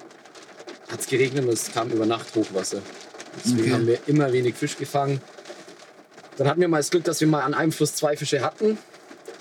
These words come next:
Speaker 1: Ähm, da waren wir in so einer kleinen Kiwi-Plantage gesessen, es war auch mega cool. Dann sind wir aber über Nacht wieder komplett abgesoffen, sind wieder weitergefahren. Und so sind wir dann relativ schnell nach Spanien.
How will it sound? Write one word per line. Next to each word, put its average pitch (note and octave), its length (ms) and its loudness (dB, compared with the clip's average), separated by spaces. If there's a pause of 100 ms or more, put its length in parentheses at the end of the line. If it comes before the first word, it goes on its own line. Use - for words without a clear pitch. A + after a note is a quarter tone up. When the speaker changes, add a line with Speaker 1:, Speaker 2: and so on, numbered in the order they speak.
(420)
Speaker 1:
Ähm, C3 440 0 (520)
da A2 100 2
waren A2 120 2
wir A#2 60 0
in A2 60 0
so A2 100 -4
einer A2 80 2
kleinen A2 220 0
Kiwi-Plantage D3 720 0
gesessen, A#2+ 380 -2
es A2 80 -6
war A2 100 2
auch A#2 80 -6
mega C3+ 220 2 (180)
cool. C#3+ 220 4
Dann A#2+ 200 -2
sind B2 180 0
wir B2 80 2
aber A#2 120 4
über A#2 180 4
Nacht B2+ 240 -2
wieder A#2+ 180 0
komplett B2 340 -2
abgesoffen, A2+ 540 -2
sind A2 160 -4
wieder A2 200 0
weitergefahren. G2+ 680 -2 (840)
Und G#2+ 340 4
so B2 120 0
sind A#2+ 180 0
wir A2+ 60 4
dann A2 120 0
relativ A#2+ 440 0
schnell A2+ 180 0
nach G#2+ 140 0
Spanien. A#2 540 0